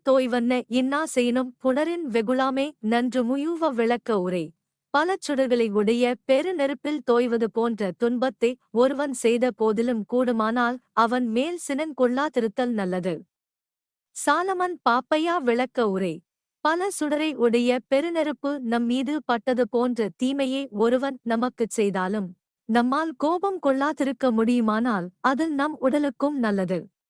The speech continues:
கலைஞர் விளக்க உரை. தீயினால் சுட்டெரிப்பது போன்ற துன்பங்களை ஒருவன் தொடர்ந்து செய்தாலும், அதற்காக வருந்தி அவன் உறவுகொள்.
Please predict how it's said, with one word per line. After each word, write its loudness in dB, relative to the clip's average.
கலைஞர் 0
விளக்க 2
உரை. 0
தீயினால் 2
சுட்டெரிப்பது -2
போன்ற 2
துன்பங்களை 0
ஒருவன் 2
தொடர்ந்து 0
செய்தாலும், 0
அதற்காக 0
வருந்தி 0
அவன் 0
உறவுகொள். 0